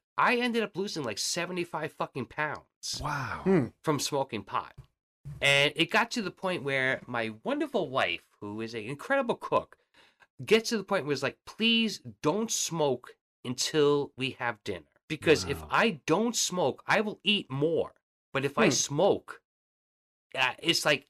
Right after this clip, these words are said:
Speaker 1: I get to a certain point, and I'm just like, "Eh, eh, I'm fine. It's okay. I'm not hungry anymore.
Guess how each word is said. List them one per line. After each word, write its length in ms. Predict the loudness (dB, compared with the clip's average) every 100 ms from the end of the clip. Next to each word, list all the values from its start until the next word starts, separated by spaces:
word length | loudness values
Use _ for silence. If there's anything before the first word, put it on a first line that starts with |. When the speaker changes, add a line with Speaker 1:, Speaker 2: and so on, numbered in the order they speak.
| _
Speaker 1:
I 100 | -2
get 260 | 2 2 2
to 100 | 0
a 40 |
certain 320 | -2 -2 -6 -6
point, 340 | -4 -4 -4
and 60 | -8
I'm 60 |
just 140 | -8 -8
like, 120 | -8
"Eh, 80 | -10 -14 _ _ _
eh, 80 | -10 -10 _ _ _ _
I'm 120 | -4
fine. 320 | 0 2 2 -2 -12
It's 180 | -8 -6
okay. 320 | -2 -2 -2 _ _
I'm 180 | -4 0
not 180 | -2
hungry 380 | 2 0 2 0
anymore. 460 | 0 0 2 2 2